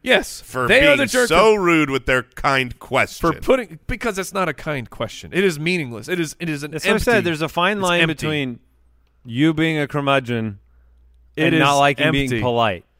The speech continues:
Speaker 1: Empty.
Speaker 3: and small talk.
Speaker 1: Like,
Speaker 2: Okay.
Speaker 1: s-, one, I,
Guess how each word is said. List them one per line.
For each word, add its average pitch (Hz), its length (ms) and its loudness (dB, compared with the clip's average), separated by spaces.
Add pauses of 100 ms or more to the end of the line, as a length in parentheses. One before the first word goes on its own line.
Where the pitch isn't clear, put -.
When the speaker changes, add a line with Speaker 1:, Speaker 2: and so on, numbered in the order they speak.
(360)
Speaker 1:
Empty. 127 180 0
Speaker 3:
and 120 220 -2
small 113 320 -4
talk. 80 280 -12 (500)
Speaker 1:
Like, 139 300 -6
Speaker 2:
Okay. 139 240 -16 (520)
Speaker 1:
s-, - 120 -20
one, 165 420 -4 (300)
I, - 200 -12